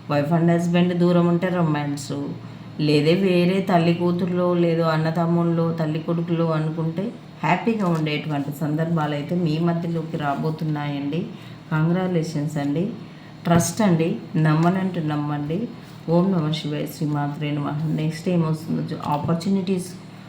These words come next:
వస్తున్నాయండి. అంటే మీ లైఫ్లోకి వాళ్ళు వచ్చేటువంటి ఆపర్చునిటీస్ అయితే, ask your angels,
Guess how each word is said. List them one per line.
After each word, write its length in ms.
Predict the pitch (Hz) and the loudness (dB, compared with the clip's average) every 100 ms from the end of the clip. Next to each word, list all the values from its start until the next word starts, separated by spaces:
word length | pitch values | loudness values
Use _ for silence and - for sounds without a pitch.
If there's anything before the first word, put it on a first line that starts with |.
| - - | -12 -4
వస్తున్నాయండి. 800 | 156 - 165 160 147 143 151 170 | -4 0 2 2 2 0 0 0
అంటే 420 | 156 151 190 226 - - - - 156 | 0 0 0 -2 -6 -18 -18 -6 2
మీ 200 | 165 196 | 4 4
లైఫ్లోకి 600 | 190 175 175 165 165 180 | 4 2 2 0 0 0
వాళ్ళు 460 | 165 156 156 180 220 - | 0 2 0 -2 -4 -6
వచ్చేటువంటి 680 | 170 151 - 170 170 160 156 | -4 -2 2 2 2 0 -2
ఆపర్చునిటీస్ 800 | 151 147 160 156 160 156 151 151 | -2 -4 -4 -4 -2 -2 -2 -4
అయితే, 320 | 156 147 156 - - - - 170 | -4 -2 -4 -6 -12 -10 0 2
ask 320 | 190 - 196 | 2 0 2
your 220 | 180 170 170 | 4 4 4
angels, 560 | 175 147 143 143 131 | 4 2 2 0 -4